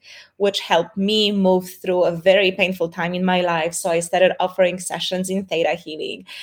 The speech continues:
Then I went into the femininity work,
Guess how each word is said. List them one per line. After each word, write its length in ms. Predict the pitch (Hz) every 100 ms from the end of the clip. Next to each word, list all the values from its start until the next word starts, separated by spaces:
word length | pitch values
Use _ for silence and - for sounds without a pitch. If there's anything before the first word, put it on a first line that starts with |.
| - -
Then 360 | 175 185 196 208
I 160 | 214
went 380 | 208 202 196 202
into 640 | 208 196 190 - 185 185 180
the 200 | 180 185
femininity 840 | 185 196 202 208 190 185 175 180
work, 560 | 165 160 156 208 226